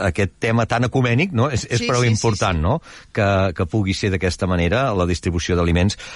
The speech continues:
Speaker 1: aquí a la nostra ciutat. Però com va començar aquest projecte?
Speaker 2: Nosaltres antigament, abans que existís aquesta matèria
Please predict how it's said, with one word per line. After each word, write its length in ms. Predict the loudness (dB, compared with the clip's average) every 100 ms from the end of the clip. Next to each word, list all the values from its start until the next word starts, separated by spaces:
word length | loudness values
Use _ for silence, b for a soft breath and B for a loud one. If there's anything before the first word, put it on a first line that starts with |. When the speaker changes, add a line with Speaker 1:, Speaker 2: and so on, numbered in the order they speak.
| B
Speaker 1:
aquí 440 | -4 -2 2 2 2
a 80 |
la 100 | 2
nostra 280 | 2 0 -2
ciutat. 320 | -2 -2 -2 -4 B
Però 80 | -4
com 160 | 0 0
va 140 | 0
començar 380 | 0 0 0 -2
aquest 100 | -4 -4
projecte? 480 | -2 -2 -4 -6 -8 -10 -20 B B B B B
Speaker 2:
Nosaltres 400 | -2 0 0 0 0
antigament, 720 | 0 0 0 2 0 0 0
abans 320 | 0 0 0
que 120 | -2 -2
existís 500 | -2 -2 0 0 0
aquesta 440 | -2 -2 -2 0
matèria 560 | 2 0 0 0 2 0